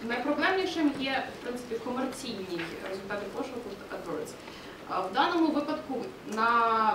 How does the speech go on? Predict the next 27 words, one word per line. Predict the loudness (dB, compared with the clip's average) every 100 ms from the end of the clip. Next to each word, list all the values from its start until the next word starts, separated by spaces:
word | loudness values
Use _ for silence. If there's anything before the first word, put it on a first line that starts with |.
| 2
провайдерів | 0 2 2 2 -2
покладена | 0 0 2 2
більш | 0 0 0
жорстка | 0 -4 -2 0 0
відповідальність | -2 -6 -2 4 4 4
з | 0
приводу | -4 -4
того, | -2 0 0
тому | -2 -4 -4 -6
що | -6
взагалі, | -4 -4 -2 -2 -4 -4 -4
е, | -2 0 -2 -4 -12 -14 -14 -14 -14 -14 -10
на-, | -6 -6 -6 -4
вони | -2
несуть | -2 -2 -2
відповідальність, | -4 -4 -2 2 2 0 -4
так | -6
як | -6
це | -6
комерційна | -4 -2 -2 -4 -8 -4
є | -4 -4 -4
діяльність. | -4 -4 -6 0 0 0 -6 -10 -4 -2 -4 -6
А, | 0 4 6 8 6 2
стосовно | -6 -6 -2 -2 0 0
природних | 2 4 4 2
результатів | 2 2 2 0 -2
пошуку, | 0 -2 0 -4 -4 -2 -2